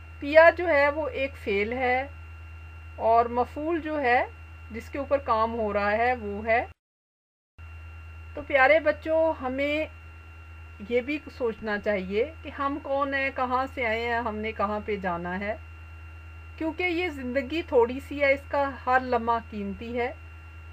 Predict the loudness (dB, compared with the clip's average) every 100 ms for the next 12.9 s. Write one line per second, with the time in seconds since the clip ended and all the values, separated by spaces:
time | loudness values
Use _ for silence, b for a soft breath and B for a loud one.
0 | -18 -18 -18 -18 -18 -18 -18 -8 -2 2
1 | 4 4 4 0 0 4 4 4 -4 0
2 | -2 -2 0 2 2 0 2 0 -2 -4
3 | 0 4 2 0 -2 -2 -2 -2 -4 -4
4 | -2 -2 0 -2 -4 -8 B B B -16
5 | -8 -8 -4 -4 -2 -2 4 6 6 4
6 | 2 2 -6 -4 -2 0 -2 -4 -8 -4
7 | -4 -6 -8 -4 0 2 2 0 2 4
8 | 6 4 2 -4 -4 -4 -4 -2 0 0
9 | 0 -4 2 0 0 -6 -8 B B B
10 | B 0 0 0 -2 -2 0 2 2 2
11 | -2 -4 2 2 4 2 0 -4 -2 -2
12 | -2 -4 0 0 0 -4 -4 -6 -8